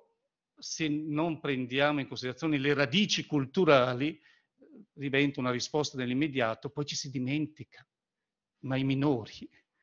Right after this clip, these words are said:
le persone fragili, chi ha subito resta, e questo, le ferite degli abusi, come ama dire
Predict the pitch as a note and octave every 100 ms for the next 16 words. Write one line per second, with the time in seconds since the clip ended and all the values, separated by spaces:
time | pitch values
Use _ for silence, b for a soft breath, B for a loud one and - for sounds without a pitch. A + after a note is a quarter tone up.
0 | _ _ _ C3+ B2 C3 D3 C#3+ - C3
1 | B2+ A#2+ C3 A2+ - C3+ - C#3 C3+ A#2+
2 | - - C3+ A2+ C3+ - C3 - - -
3 | C3+ C3+ - C#3 D3+ D3+ C#3 D#3+ D3 C3
4 | C#3+ C3+ C3 A#2+ D3+ B B B _ C3+
5 | B2+ A#2+ B2 C3+ B2 B2 C3 B2